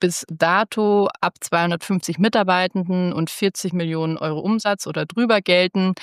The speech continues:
werden jetzt auf mehr als tausend Mitarbeitende angehoben. Das würde in der Konsequenz bedeuten, dass damit für Festhalten etwa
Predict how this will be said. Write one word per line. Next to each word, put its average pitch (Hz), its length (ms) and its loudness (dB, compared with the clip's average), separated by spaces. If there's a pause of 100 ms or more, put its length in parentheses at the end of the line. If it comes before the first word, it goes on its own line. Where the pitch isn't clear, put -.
(280)
werden 175 220 2
jetzt 185 180 0
auf 165 200 0 (140)
mehr 180 320 0
als 170 220 -2
tausend 175 420 2
Mitarbeitende 151 800 -2 (400)
angehoben. 160 720 -4 (440)
Das 214 280 2
würde 220 220 0
in 208 40 2
der 190 100 2
Konsequenz 196 520 0
bedeuten, 185 720 2
dass 185 180 -2
damit 196 360 0
für 180 260 -2
Festhalten 220 920 0
etwa 190 280 0